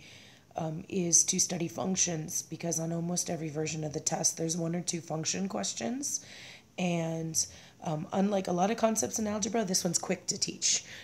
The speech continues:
You know, quadratic equations might take us a while to learn. There's a lot of different ways to look at those. Um, but functions, super simple. So the main thing you need to understand here, th-, our question here says, "Does the following graph represent a function?"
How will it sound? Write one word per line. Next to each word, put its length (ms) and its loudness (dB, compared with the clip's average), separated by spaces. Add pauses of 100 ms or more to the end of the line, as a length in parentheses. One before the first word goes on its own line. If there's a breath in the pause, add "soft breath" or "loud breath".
You 80 0
know, 120 6
quadratic 520 6
equations 560 2
might 180 2
take 140 2
us 120 0
a 60 4
while 240 6
to 80 -2
learn. 360 0 (300 loud breath)
There's 140 0
a 60 2
lot 160 4
of 60 -2
different 220 0
ways 180 2
to 60 0
look 180 2
at 120 -4
those. 420 0 (380 loud breath)
Um, 360 -2 (160)
but 200 0
functions, 420 0
super 280 2
simple. 460 0 (340 loud breath)
So 240 6
the 160 0
main 220 4
thing 200 0
you 180 0
need 160 0
to 80 0
understand 400 -2
here, 260 -4 (380 loud breath)
th-, 260 -4 (160)
our 140 8
question 380 4
here 200 0
says, 240 4
"Does 180 -2
the 60 -6
following 360 2
graph 260 -4
represent 380 0
a 40 -4
function?" 440 -6